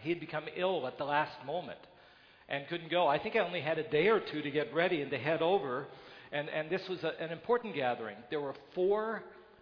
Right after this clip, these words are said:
denominational groups in Japan that had never worked together. In fact, there'd been some difficulties in their history with one another,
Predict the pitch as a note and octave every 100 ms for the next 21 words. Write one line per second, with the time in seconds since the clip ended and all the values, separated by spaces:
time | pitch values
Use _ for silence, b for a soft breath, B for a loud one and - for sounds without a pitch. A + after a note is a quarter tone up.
0 | _ D#3 D#3+ E3 E3+ E3 - E3 B2 G#2+
1 | - - - - _ - D3 D#3+ B2+ G#2
2 | A2+ D3 C3+ D3 D3+ F3 A3 B3 G#3 G#3
3 | - G#3 G#3 A3+ - - - - - -
4 | _ _ _ _ _ - C3+ F3 F3+ F#3
5 | F#3+ F#3 F#3+ F3+ F#3+ G3+ A#3 F#3+ - D#3
6 | C#3 E3+ D#3+ D#3 D3 A3+ - G3 D#3 C3+
7 | C#3+ B2 A2+ B2